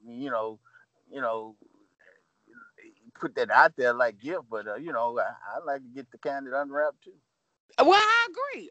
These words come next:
Speaker 2: Well, this is what we're gonna do. We're gonna exchange a gift. We're gonna mail each other a gift. So you're gonna mail, you're gonna email me your address, and I'll email you mine, and we're gonna exchange it, even if it was, even if it's a card.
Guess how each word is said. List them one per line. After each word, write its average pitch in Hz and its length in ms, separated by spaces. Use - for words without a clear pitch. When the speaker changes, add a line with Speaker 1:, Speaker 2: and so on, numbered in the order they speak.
Speaker 2:
Well, 220 200
this 294 200
is 294 120
what 277 160
we're 285 100
gonna 254 200
do. 208 320
We're 226 260
gonna 254 180
exchange 202 400
a 196 60
gift. 165 320
We're 254 180
gonna 262 200
mail 214 280
each 220 140
other 202 200
a 190 40
gift. 151 320
So 175 80
you're 196 260
gonna 233 200
mail, 202 360
you're 208 240
gonna 214 280
email 226 400
me 226 140
your 208 200
address, 180 520
and 170 180
I'll 170 220
email 180 340
you 185 180
mine, 156 420
and 160 160
we're 180 140
gonna 175 180
exchange 160 360
it, - 120
even 269 240
if 269 100
it 262 40
was, 262 220
even 277 260
if 285 120
it's 269 100
a - 60
card. 190 380